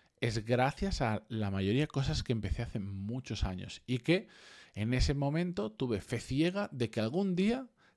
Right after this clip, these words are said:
tarde o temprano, terminaría funcionando, porque yo lo iba a hacer funcionar, nadie iba a venir a hacerlo funcionar por mí, yo lo iba a hacer funcionar,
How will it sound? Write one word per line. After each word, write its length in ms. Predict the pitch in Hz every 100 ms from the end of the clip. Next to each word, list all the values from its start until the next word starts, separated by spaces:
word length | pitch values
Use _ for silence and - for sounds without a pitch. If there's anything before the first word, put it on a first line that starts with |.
| -
tarde 240 | 208 208
o 40 | 175
temprano, 640 | 147 131 143 165 202 285 262 _ _ _ _ _ - - _
terminaría 640 | - 117 110 113 110 131 131
funcionando, 600 | - 104 101 98 95 87
porque 280 | 107 - 110
yo 120 | 165
lo 100 | 226
iba 140 | 190
a 20 |
hacer 180 | 113 113
funcionar, 500 | 113 117 - 87 65 -
nadie 200 | 110 135
iba 160 | 127
a 20 |
venir 240 | 110 107 107
a 60 |
hacerlo 240 | 92 104 101
funcionar 460 | 107 92 92 90
por 180 | 87 80
mí, 120 | 80 -
yo 180 | 104 165
lo 80 |
iba 100 | 165
a 40 | 120
hacer 140 | 110
funcionar, 500 | - 98 - - -